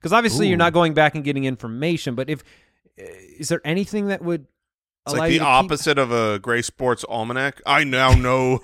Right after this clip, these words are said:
Speaker 3: <laughs> what happened in the past.
Speaker 1: <laughs> We have that now.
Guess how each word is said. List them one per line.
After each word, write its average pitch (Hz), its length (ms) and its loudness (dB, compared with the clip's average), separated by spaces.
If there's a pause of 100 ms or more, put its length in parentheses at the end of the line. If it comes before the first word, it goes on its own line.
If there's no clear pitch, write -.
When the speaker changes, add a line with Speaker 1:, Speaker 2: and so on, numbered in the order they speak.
Speaker 3:
<laughs> - 100 -20
what 131 200 -2
happened 156 260 2
in 156 60 0
the 143 60 -8
past. 151 380 0 (200)
Speaker 1:
<laughs> 175 160 -12
We 294 280 2
have 294 240 4
that 285 760 2
now. 214 320 0